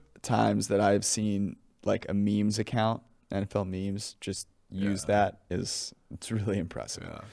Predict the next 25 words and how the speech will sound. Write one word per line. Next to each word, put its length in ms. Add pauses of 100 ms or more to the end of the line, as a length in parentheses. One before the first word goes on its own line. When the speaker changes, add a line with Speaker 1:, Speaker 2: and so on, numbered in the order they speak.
(220)
Speaker 2:
Has 100
Speaker 1:
right. 100
Speaker 2:
any 220
quarterback 500
who 80
came 240
off 200
the 60
bench 360
to 80
run 220
for 180
a 40
touchdown 480
gotten 260
more, 260
like, 200
publicity 580
than 160
Cam? 400
Speaker 1:
No. 200 (480)
Speaker 2:
Yeah. 80 (480)
Speaker 1:
Uh, 200
Taysom 320
Hill. 120